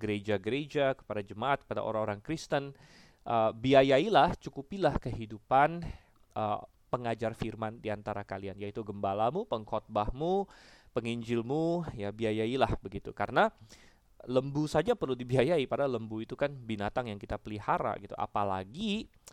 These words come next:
eh, seorang gembala terkasih, ya, seorang, eh, pemimpin jemaat yang, ya, dia sudah tidak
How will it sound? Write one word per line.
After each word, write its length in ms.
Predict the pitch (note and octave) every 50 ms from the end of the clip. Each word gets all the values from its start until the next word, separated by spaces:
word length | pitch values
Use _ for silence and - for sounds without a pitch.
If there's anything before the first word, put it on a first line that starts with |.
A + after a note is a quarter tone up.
| - - _ _ _ _ _ _ _ -
eh, 300 | - A2 G#2+ G#2 G#2 G#2 -
seorang 880 | - - - - - A#2 A2+ A2+ A2+ A#2+ B2 A#2+ B2 B2 A#2+ B2 B2 A#2+ - - - - - - -
gembala 480 | A2 A#2 A2+ A2+ A2 A2 A2 A2 G#2+ G#2+
terkasih, 800 | - A#2 - - - G#2 A2 - - F#3+ F#3+ F#3+ G3 G3 F3 D3+
ya, 160 | C3 G#2 A2
seorang, 880 | - - - - - A2 A2 G#2+ G#2+ A2 G#2+ G#2+ G#2+ G#2+ G#2 G#2 G#2+ A2 _ - - - - _ _ -
eh, 240 | - F#2+ G#2 G#2+ G#2+ -
pemimpin 560 | - A2 A2 A2 A2+ A#2 A#2 - A#2+ A2+ A2+ A2 -
jemaat 800 | A2 G#2+ B2 D3 E3+ - - E3 D#3+ D#3 D3+ D3+ D3 D3 - -
yang, 400 | A#2+ A#2 A2+ A2+ A2 A2 A2 A2 - _ _ _ _ _ _ -
ya, 260 | F#2 D#2 C#2+ A#1+ G1+ - - _ _ _ - -
dia 220 | A#2 C3 D#3+ F#3+ G#3+
sudah 520 | - - C#3 B2 B2 A#2 A2+ A2 G#2 - - - -
tidak 260 | A2+ G#2+ A2 -